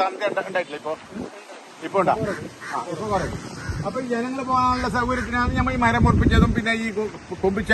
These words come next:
മരം എല്ലാം മുറിപ്പിച്ചത്. ഇപ്പൊ എന്ത് കാര്യം ഇപ്പൊ ഇല്ല? ഇടി മൂന്നര കൊല്ലത്ത് ഈ റോഡ് ബ്ലോക്ക് ആയി ഇപ്പൊ ഇല്ല. അതിലെ റോഡിലെ കൂടി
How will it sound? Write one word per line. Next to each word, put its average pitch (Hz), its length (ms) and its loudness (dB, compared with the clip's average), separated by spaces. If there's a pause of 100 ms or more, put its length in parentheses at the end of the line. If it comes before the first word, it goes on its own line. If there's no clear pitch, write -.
(100)
മരം 202 180 6
എല്ലാം 202 200 4
മുറിപ്പിച്ചത്. 175 420 2 (720)
ഇപ്പൊ 220 160 -2
എന്ത് 214 220 0
കാര്യം 196 260 6
ഇപ്പൊ 180 140 0
ഇല്ല? 160 100 0 (440)
ഇടി 214 120 4 (300)
മൂന്നര 233 280 2
കൊല്ലത്ത് 220 280 2 (260)
ഈ - 80 4
റോഡ് 240 260 4
ബ്ലോക്ക് 226 280 0
ആയി 208 120 2
ഇപ്പൊ - 140 -2
ഇല്ല. 139 80 -2 (580)
അതിലെ 220 260 6
റോഡിലെ 233 300 4
കൂടി 226 140 6